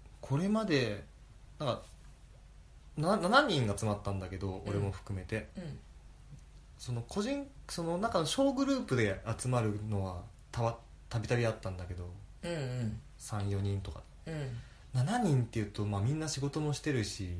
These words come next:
Speaker 2: うん。
Speaker 1: 集まりづらくて。
Speaker 2: 各地方に散り散りだし。
Speaker 1: そうそうそう。だからみんなで集まるってことがなくて、でもやっぱ大学時代ってみんな暇だからさ、
Speaker 2: うん。<laughs>
Speaker 1: まあ、みんな全員北海道住んでるわけだし、
Speaker 2: うん。
Speaker 1: 集まりやすかったっていうののギャッ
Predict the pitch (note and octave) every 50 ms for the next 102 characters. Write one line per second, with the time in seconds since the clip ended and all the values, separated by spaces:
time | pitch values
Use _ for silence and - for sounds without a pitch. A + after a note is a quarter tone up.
0 | F2 F#2 C3+ C3+ C3 B2+ A#2+ A#2+ A2+ A2 A2 A#2+ - - - G#2+ - - B2+ C3
1 | C3 C3 B2 B2+ B2+ B2+ A#2+ - - - - F#2+ F2+ F2 F2 F#2 - - - -
2 | - - A#2 - - G#2+ - - C3 B2 B2+ A2+ G#2+ A2 A2 A2 - - - C3+
3 | C3 A#2 A#2 A#2+ A2+ A2+ G#2+ G#2+ G#2+ - - - - - - - - - - A2+
4 | G#2+ - - G2 G2 A2 A2 B2 A#2+ A2+ A2 C3+ E3+ F#3+ G3+ G#3+ F#3+ C#3+ A2 G#2+
5 | - - C#3 D3+ C#3 A#2 - - G2+ G2+ G#2 F#2+ F#2 G#2 A#2+ A#2 - - - G2
6 | G2 G#2+ C#3+ B2+ A2+ - G#2 B2 C#3+ F3 G3+ G3+ B3 A3 A#3 A#3+ G#3+ D3 A#2 G#2+
7 | - - A2+ G#2+ A2+ A#2+ A#2+ A2+ - B2+ B2 A#2 A#2 B2 - G#2+ G2 F#2 E2 -
8 | F#2 - C3+ D#3 F#3+ - C#3+ C#3 C#3+ - - - - B2+ A2 G2+ G2 G2+ - B2
9 | A#2 A2+ B2 A#2 - B2+ A2 G2+ - A#2+ A#2 A#2 A#2 A#2+ A#2+ A2+ G#2 - - -
10 | - C3+ - - B2+ A2 G2+ G2+ G#2 G#2+ G2 F#2 F2+ F2 F2+ F#2 F2+ E2 - F#2+
11 | F2+ - D3 C#3+ B2+ A#2 A#2 - - - - - - - A#2 A2 - C#3 C#3+ C3+
12 | C3 C3+ C3+ C3+ - - A#2 G#2 - - G2 - - - - B2+ A2+ G#2+ G2+ F#2+
13 | G2 G#2 G2